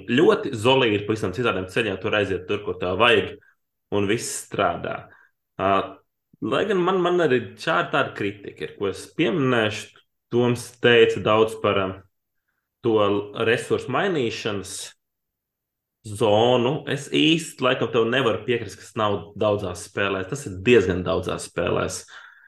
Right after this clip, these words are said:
Bet, ā, spēlētāji diezgan bieži to vienkārši ignorē.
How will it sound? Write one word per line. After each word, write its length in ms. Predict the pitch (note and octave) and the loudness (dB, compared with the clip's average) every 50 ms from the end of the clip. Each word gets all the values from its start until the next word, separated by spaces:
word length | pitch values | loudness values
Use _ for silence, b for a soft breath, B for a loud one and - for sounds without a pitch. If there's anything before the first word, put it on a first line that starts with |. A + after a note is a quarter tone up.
| B B | B B
Bet, 300 | G2 F#2 G#2+ A2 A2 - | 0 2 2 2 4 4
ā, 300 | B2+ A2+ G#2 G2+ G2 - - | 4 4 4 4 2 -2 -6
spēlētāji 840 | - - - - - B2 B2 B2+ A#2+ G#2+ G#2 G#2 - G#2 G2+ G2+ G2 | -10 -12 -8 -2 2 4 4 6 6 4 4 2 2 2 2 2 2
diezgan 280 | G#2 G2 G#2 G2 F2+ | 2 0 0 -2 0
bieži 340 | F2+ A2+ A2+ A2 G#2+ - - | 2 4 4 4 2 2 0
to 100 | A2 G2+ | -2 -2
vienkārši 380 | G2 F2+ F#2+ F2+ - - G#2 F#2+ | -2 -2 -6 -6 -6 -6 -6 -4
ignorē. 320 | F#2 F#2 F2 F2+ E2+ - | -4 -4 -4 -4 -6 -6